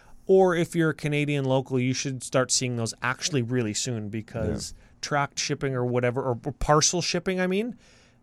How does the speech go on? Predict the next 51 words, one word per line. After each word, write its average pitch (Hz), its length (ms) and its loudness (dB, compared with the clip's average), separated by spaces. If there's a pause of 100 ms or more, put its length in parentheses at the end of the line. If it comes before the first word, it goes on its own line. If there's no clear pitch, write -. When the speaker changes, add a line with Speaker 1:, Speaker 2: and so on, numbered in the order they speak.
(120)
Speaker 1:
is, 147 400 4
is 143 160 2
pretty 185 280 0
fast 113 460 -2
through 117 400 -4
Canada 110 340 -6
Post. 92 440 -6
Speaker 2:
You 110 80 2
know 127 80 6
what's 135 200 4
Speaker 1:
<laughs> - 0 -
That's 113 140 10
Speaker 2:
fast? 110 180 8
Speaker 1:
the 135 60 -2
only 139 200 2
thing 139 180 0
that's 123 160 -4
fast 107 280 -4
about 110 180 -6
Canada 107 280 -6
Post, 101 340 -4
F 127 180 -2
Y 104 140 -2
I. 90 200 -4
Speaker 2:
You 120 80 2
know 135 80 4
what's 135 180 4
faster 123 560 0 (160)
than 90 360 0
track 107 280 4
shipping 117 300 -2
with 110 100 -2
Canada 104 300 0
Post? 110 340 -2
When 101 60 -4
we 104 80 -2
just 98 140 -4
show 110 260 2
up 95 120 0
at 98 60 2
F 98 180 0
and 95 80 -2
M 92 120 0
with 92 160 -6
your 85 80 -6
shit - 320 -2
and 73 100 -14
give 90 160 -6
it - 80 -16
to - 100 -14
you. 69 140 -14